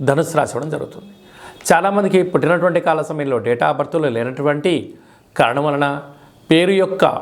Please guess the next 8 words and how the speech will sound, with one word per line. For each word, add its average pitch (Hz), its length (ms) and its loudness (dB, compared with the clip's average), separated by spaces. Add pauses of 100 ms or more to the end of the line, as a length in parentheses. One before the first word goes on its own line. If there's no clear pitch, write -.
(120)
మొదటి 151 420 2
అక్షరాన్ని 147 460 -2
అనుసరిస్తూ 143 460 -4 (160)
ఆ 139 100 0
రాశిని 117 300 -4
తెలుసుకునే 127 340 -4 (300)
ప్రయత్నం 139 340 2
అవుతుంది. 113 280 -8